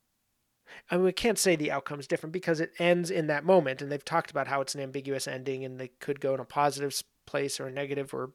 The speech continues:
more likely just that sort of ambiguity throughout, you know, um, trying to, trying to deal with this. But there is some sense of catharsis in that he's able to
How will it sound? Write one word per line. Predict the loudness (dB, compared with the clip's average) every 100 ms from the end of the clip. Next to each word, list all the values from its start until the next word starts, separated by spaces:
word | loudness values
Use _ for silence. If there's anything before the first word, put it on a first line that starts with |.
| -12
more | -8 -6
likely | -2 -4 -4 -6
just | -6 -4
that | -4 -4
sort | -4
of | -4
ambiguity | -4 -6 -4 -2 -2 -4
throughout, | -4 -2 -2 -4 _ -20 -20 _ _ _ -6
you | -4
know, | -2 -2 -2
um, | -4 -8 -18 _
trying | -2 -2 -2 -6
to, | -6 -6 0
trying | 4 4
to | 2
deal | 6 8 8
with | 6
this. | 0
But | -4 -2
there | -2
is | 2 4 4 0 -10 -20 -20 _
some | -6 0 4 4 4
sense | 2 2
of | -4
catharsis | -6 4 6 6 2 -2
in | -4 -4
that | -4 -4
he's | -4 -4 -4
able | 0 2 2 0 -2
to | -4 -2 0 0 -2